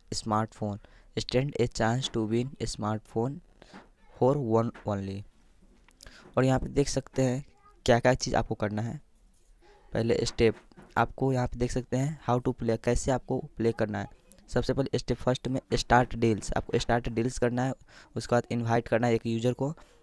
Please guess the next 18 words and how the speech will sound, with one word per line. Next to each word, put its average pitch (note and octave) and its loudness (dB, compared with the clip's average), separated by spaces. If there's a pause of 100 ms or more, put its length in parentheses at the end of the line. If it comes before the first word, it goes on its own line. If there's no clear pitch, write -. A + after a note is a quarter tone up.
(100)
उसके - -4
बाद A2+ 4 (800)
फुल C3+ 2 (140)
प्रोग्रेस A#2+ 2
बार A#2 4
करना A#2+ -2
है, C3 0
उसके - -6
बाद A#2 2
एक A#2 2 (100)
फ़ोन B2 -2
आप C3+ -2
जीत A2+ -4
सकते - -6
हैं, G#2+ -4 (560)
चार्ट A2 2
में C3 -6
आप E3 -12